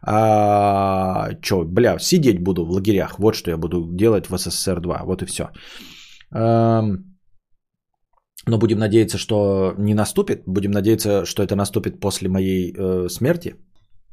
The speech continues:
от старости. Вот, поэтому Эрл Грей, ты прав, и я всё равно, я тогда говорю, да, вот это, типа, совка нет, и всё равно такой думаю, блядь, а ведь его уже могут реинкарнировать в любой момент.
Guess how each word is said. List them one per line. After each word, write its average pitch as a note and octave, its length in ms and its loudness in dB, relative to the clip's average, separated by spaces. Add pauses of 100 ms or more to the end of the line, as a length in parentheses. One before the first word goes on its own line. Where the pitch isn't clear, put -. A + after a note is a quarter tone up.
(420)
от - 180 -12
старости. - 580 -6 (920)
Вот, G#2+ 420 0
поэтому B2 420 4
Эрл C#3 180 2
Грей, D#3 200 6
ты D#3+ 120 2
прав, F3 340 2
и B2+ 140 -2
я C#3 200 4
всё - 200 -2
равно, C#3+ 320 2
я A#2 300 0
тогда G#2+ 260 0
говорю, A2+ 300 4
да, A#2+ 100 2
вот A2+ 120 2
это, F2 260 -8
типа, E2+ 180 -14
совка A2+ 320 -4
нет, G#2 340 -4
и G#2+ 240 -4
всё - 200 -4
равно A#2+ 160 0
такой G#2 180 -4
думаю, F#2 220 -2
блядь, G#2 260 -4
а F2 140 -2
ведь G#2 240 -8
его A#2+ 260 0
уже B2+ 220 0
могут C3 240 -2
реинкарнировать C3 680 0
в F2+ 40 -6
любой F#2 220 0
момент. E2+ 440 -4